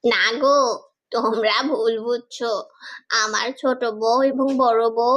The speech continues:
দুইজন মিলেই এবার রান্নাটা করেছে। তোমাদের ভালো লেগেছে, তোমরা প্রশংসা করছো শুনে আমারও মনটা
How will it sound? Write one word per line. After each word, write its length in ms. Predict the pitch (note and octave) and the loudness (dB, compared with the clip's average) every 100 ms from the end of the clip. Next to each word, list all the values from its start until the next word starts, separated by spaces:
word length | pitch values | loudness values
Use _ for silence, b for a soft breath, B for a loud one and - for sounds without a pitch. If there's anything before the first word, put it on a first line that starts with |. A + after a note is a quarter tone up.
| C#4+ | 2
দুইজন 460 | A#3+ A#3 A#3 A#3+ C4 | 2 0 2 -2 0
মিলেই 440 | B3 A3 A3 A3+ C4+ | -2 0 2 2 4
এবার 220 | C4 B3+ A#3+ | 2 2 0
রান্নাটা 520 | A#3 A3 A3 G#3+ G#3 | 0 -2 -2 -2 -2
করেছে। 600 | G#3 A3 G#3 G#3 G#3 G#3+ - G3+ _ _ _ _ | -2 0 0 0 -2 -4 -4 -6 _ _ _ _
তোমাদের 480 | A#3+ G#3+ F3 F#3+ A#3 | -2 0 0 0 -2
ভালো 320 | B3+ A#3 G#3 G#3+ | 2 2 4 2
লেগেছে, 500 | G#3 G#3 A3 - B3+ | 2 0 -2 -2 -4
তোমরা 340 | C4+ C#4 B3+ B3 | 0 0 2 0
প্রশংসা 680 | B3+ B3 B3+ A3+ A3+ - B3+ | 0 -2 -2 -4 -4 -4 -6
করছো 420 | B3+ B3+ B3+ - D#4+ | 0 0 0 0 0
শুনে 400 | E4+ B3 A3+ A3+ C4+ | 2 0 2 2 0
আমারও 460 | A#3+ - G#3+ A#3 | 0 -2 -2 0
মনটা 420 | C4 C4+ A3 B3+ | 2 0 0 0